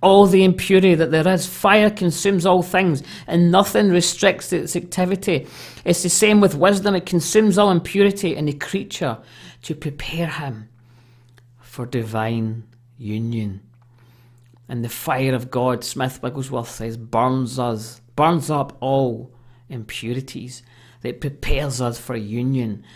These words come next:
but it also prepares us for government.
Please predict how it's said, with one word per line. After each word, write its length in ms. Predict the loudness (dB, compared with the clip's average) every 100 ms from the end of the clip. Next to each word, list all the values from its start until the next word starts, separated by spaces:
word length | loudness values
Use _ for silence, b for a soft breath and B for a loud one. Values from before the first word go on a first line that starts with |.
| B
but 100 | -10
it 60 | -4
also 340 | -2 -2 -6
prepares 720 | -10 -12 -14 -12 -8 -8 -6
us 220 | -6 -6 -8
for 180 | -14
government. 480 | -10 -8 -8 -8 -8